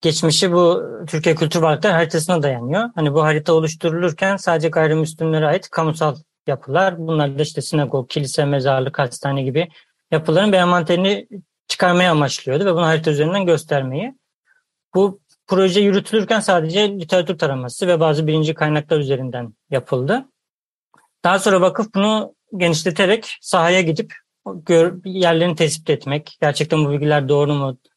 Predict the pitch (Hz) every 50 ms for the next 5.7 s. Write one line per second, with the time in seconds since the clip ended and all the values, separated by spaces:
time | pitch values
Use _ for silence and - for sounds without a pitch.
0 | _ _ _ _ _ _ _ _ _ _ _ - 170 156 160 160 - 160 156 -
1 | 143 139 147 143 147 160 160 160 147 - 160 151 147 143 139 147 151 147 143 139
2 | 160 208 220 - - _ _ - 196 170 175 185 - 180 156 147 - - 160 156
3 | 151 151 - - - 190 151 151 151 135 156 160 160 180 214 220 220 - - -
4 | 185 - - - - - 180 180 170 160 175 160 151 - 180 170 165 165 160 156
5 | 147 151 131 127 131 123 120 - _ _ - 247 269